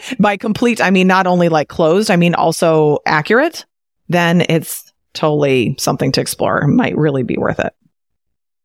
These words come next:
Okay. And then finally, there are definitely some things that you might not have explored that can really help. So there's these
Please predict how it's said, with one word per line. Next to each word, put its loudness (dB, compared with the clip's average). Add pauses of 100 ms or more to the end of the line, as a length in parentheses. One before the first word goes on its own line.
Okay. 0
And 2
then 4
finally, 2 (180)
there 2
are 4
definitely 0
some 2
things 0
that -2
you 2
might 2
not 2
have 2
explored 2
that -2
can 2
really 2
help. -2
So 0
there's 2
these 0